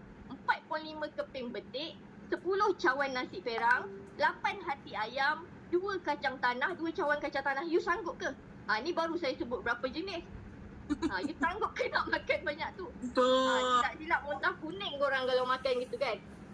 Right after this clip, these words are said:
Speaker 1: So, apa kata korang ambil double egg sebagai pengganti? Just telan je.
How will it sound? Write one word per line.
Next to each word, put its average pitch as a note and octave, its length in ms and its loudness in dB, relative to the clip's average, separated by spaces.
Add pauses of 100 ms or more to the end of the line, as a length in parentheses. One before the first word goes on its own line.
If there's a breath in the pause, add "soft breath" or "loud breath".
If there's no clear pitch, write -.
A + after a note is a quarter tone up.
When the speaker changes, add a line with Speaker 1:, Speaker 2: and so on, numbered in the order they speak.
(120)
Speaker 1:
So, D#4 320 0
apa E4+ 240 0
kata C#4 480 -2
korang D#4 320 4
ambil D#4+ 480 2
double C4+ 480 0
egg D#4 240 0
sebagai C4 480 0
pengganti? A3 560 -4 (160)
Just A4+ 160 -2 (160)
telan B4+ 400 0
je. A4+ 160 2